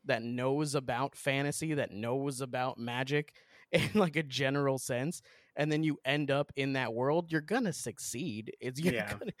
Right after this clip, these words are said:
Speaker 1: you're gonna be incredible at it. So it's always gonna be the same formula. It's gonna be loser, goes to another world. Once in the other world, they're gonna be amazing. That's gonna make a lot of women, you know, be attracted to them. Rinse and repeat. <laughs>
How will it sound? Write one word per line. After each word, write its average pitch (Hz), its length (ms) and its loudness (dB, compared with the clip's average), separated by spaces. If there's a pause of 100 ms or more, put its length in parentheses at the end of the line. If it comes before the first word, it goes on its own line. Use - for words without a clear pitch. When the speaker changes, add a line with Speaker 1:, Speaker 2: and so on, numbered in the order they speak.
(180)
Speaker 1:
you're 165 180 2
gonna 180 280 0
be 165 140 2
incredible 143 460 2
at 120 140 2
it. 131 120 0
So 156 140 6
it's 151 160 4 (100)
always 160 440 6
gonna 156 180 4
be 147 100 2
the 143 120 0
same 131 280 0
formula. 123 480 0 (240)
It's - 100 -16
gonna 131 180 0
be 120 140 0
loser, 156 540 4 (480)
goes 151 280 6
to 160 100 6
another 160 260 4
world. 120 320 2 (220)
Once 135 300 0
in 147 60 2
the 151 100 4
other 151 180 6
world, 123 300 2 (180)
they're 180 140 6
gonna 180 200 4
be 180 140 2
amazing. 165 520 0 (460)
That's 123 240 -2
gonna 143 200 2
make 139 240 2
a 127 60 2
lot 131 200 6
of 139 100 6
women, 147 440 4
you 151 80 -4
know, 127 360 2
be 143 120 4
attracted 170 460 -2
to 123 80 -4
them. 101 180 -6 (720)
Rinse 127 440 0
and 170 160 4
repeat. 147 380 -2 (300)
<laughs> 170 100 2